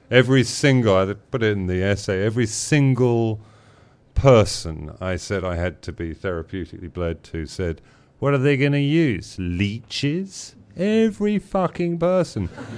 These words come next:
<laughs> And I just, it, I thought it was absolutely bizarre. You know, why, what, you know, it's one of those kind of collective delusions that you're being funny. Taking,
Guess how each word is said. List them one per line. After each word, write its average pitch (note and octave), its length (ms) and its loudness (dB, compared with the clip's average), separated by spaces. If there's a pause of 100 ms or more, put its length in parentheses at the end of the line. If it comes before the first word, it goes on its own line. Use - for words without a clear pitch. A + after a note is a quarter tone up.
<laughs> - 460 -10 (320)
And F3+ 180 4
I G#3 140 8
just, G3+ 260 2
it, F#3 220 0
I C#3 220 -6
thought F#3+ 240 0
it G3 40 2
was F#3 80 2
absolutely F3 680 0
bizarre. C#3 720 2
You G#2 100 0
know, A#2 140 2
why, C3+ 180 2
what, C3 760 -6
you B2+ 120 -2
know, C3 120 6
it's B2+ 160 2
one D3+ 100 2
of C#3+ 60 4
those C3+ 160 6
kind C3+ 180 2
of B2+ 100 -2
collective A#2+ 680 0
delusions A#2 720 2
that F#2+ 120 -10
you're F#2 140 -2
being F#2 260 0
funny. A2+ 580 -2 (440)
Taking, G#2 380 -4